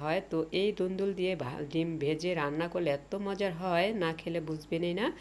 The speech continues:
তো দেখুন দুন্দুলটা ছুলে কেটে নিয়েছি এভাবে করে। তো এখন হচ্ছে রান্না করব। তো রান্না করার জন্য চুলায় কড়াই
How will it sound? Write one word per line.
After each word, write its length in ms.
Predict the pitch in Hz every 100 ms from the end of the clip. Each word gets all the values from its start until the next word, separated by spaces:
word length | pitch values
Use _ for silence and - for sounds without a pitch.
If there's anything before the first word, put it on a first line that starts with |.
| - - - -
তো 60 | 160 156
দেখুন 240 | 165 202 214 190
দুন্দুলটা 420 | 160 170 180 170 170 -
ছুলে 300 | 175 170 175 170
কেটে 280 | 160 160 175 170
নিয়েছি 280 | 165 160 160
এভাবে 320 | 156 147 151 160
করে। 180 | 170 175 294 - - - - - - -
তো 40 | - 165
এখন 140 | 202 214
হচ্ছে 160 | - 214
রান্না 240 | 175 170 160 165
করব। 180 | 160 175 240
তো 60 | 220 208
রান্না 220 | 202 196
করার 200 | 190 180 175
জন্য 160 | 175 175 165
চুলায় 260 | 165 165 165
কড়াই 240 | 156 156